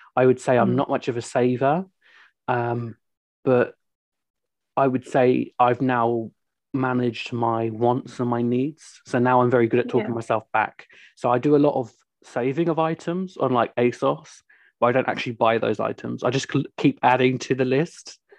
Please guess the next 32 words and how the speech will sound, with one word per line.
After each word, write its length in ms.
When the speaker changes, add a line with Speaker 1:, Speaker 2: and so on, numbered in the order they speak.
Speaker 1:
but 100
never 220
Speaker 2:
<laughs> 100
Speaker 1:
actually 240
making 320
the 80
purchase. 880
Speaker 2:
Every 280
now 180
and 100
then 180
just 220
going 300
in 120
and 140
scrolling 640
through 240
it 140
and 100
just 340
sighing, 460
like, 320
"Oh, 220
one 320
day." 320
<laughs> 400
Speaker 1:
I, 140
yeah, 240
updating. 500
It's 100
like, 100
"Oh, 120